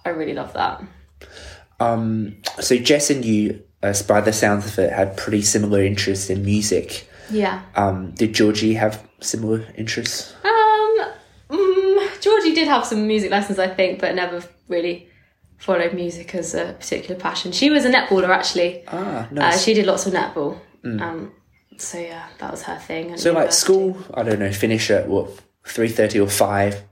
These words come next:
Speaker 2: you get home six max. Um,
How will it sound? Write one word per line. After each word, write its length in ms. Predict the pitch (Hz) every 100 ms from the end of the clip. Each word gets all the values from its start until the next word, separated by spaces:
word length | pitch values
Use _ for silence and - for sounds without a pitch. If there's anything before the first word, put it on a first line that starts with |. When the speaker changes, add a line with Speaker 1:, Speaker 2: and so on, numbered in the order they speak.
| -
Speaker 2:
you 120 | 104
get 220 | 107 92
home 380 | 104 101 101 101 - _ _ _
six 600 | - 113 92 - - 104
max. 500 | 107 101 - - - - - - -
Um, 360 | 101 98 98